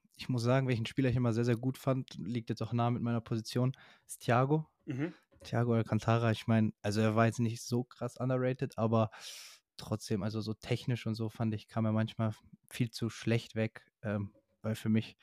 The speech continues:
Speaker 1: einer der Besten auf der Position
Speaker 2: Mhm.
Speaker 1: technisch gesehen und von, mit dem Ball und mit allem, genau.
Speaker 2: Ja, starker Spieler,
Speaker 1: Ja,
Speaker 2: absolut, ja.
Speaker 1: definitiv.
Speaker 2: Ja, ja.
Speaker 1: Das wär meine Wahl, glaub ich.
Speaker 2: Okay, geil. Ähm,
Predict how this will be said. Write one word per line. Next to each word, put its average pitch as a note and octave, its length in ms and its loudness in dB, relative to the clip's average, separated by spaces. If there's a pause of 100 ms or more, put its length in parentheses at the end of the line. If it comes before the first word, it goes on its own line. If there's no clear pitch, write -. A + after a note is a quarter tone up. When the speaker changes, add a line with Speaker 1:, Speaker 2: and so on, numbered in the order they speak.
(380)
Speaker 1:
einer A2+ 220 -2
der G#2+ 80 -2
Besten A2+ 260 -2
auf G#2 80 -4
der G#2 100 -2
Position G#2+ 440 -4
Speaker 2:
Mhm. B2+ 40 -2
Speaker 1:
technisch A#2 360 -4
gesehen A2+ 280 -4
und G#2+ 120 -6
von, G#2+ 360 0 (720)
mit A#2+ 140 2
dem G#2+ 120 4
Ball G#2+ 300 -2
und A2 140 -2
mit G#2 100 0
allem, G#2+ 240 0 (160)
genau. A2 260 -6 (200)
Speaker 2:
Ja, A#2 300 0
starker A#2 360 -4
Spieler, A2+ 340 -8
Speaker 1:
Ja, A#2 120 2
Speaker 2:
absolut, A2+ 240 -2
ja. A#2 60 0
Speaker 1:
definitiv. A#2+ 460 -4 (100)
Speaker 2:
Ja, A2+ 80 -10
ja. - 60 -16 (220)
Speaker 1:
Das A#2+ 160 -4
wär A2+ 80 8
meine A2 240 6
Wahl, A2 180 -4
glaub A#2 140 -6
ich. C3+ 40 2
Speaker 2:
Okay, D#3 260 0 (160)
geil. D3 280 0 (680)
Ähm, A2+ 560 -4